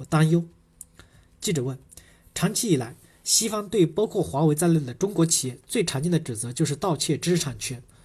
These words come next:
请问您怎么看待这个话题？”任正非回答说：“我不能代表中国企业，只能代表华为。华为在美国经历了几场大官司，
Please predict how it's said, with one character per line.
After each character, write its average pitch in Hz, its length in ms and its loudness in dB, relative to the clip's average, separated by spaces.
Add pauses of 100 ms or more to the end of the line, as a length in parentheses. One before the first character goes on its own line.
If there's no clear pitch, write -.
(160)
请 143 180 2
问 170 220 4
您 165 160 4
怎 175 160 0
么 131 100 -6
看 165 240 -2
待 151 140 0
这 143 100 -8
个 135 80 -4
话 147 200 -4
题？” 127 180 -12 (600)
任 220 160 -2
正 180 80 6
非 196 160 2
回 214 160 -4
答 117 80 -6
说 117 220 -12 (480)
：“我 165 100 8
不 165 160 2
能 170 200 4
代 202 100 4
表 151 140 2
中 175 180 0
国 160 100 4
企 156 300 -2
业， 131 100 -10 (140)
只 - 80 0
能 135 160 0
代 185 140 0
表 143 100 -2
华 127 240 -4
为。 131 180 -4 (480)
华 190 200 4
为 180 120 8
在 180 160 4
美 147 160 2
国 135 200 -4
经 202 200 -4
历 214 60 -6
了 185 100 2
几 143 160 -2
场 131 180 -2
大 156 140 0
官 135 160 -4
司， 143 240 2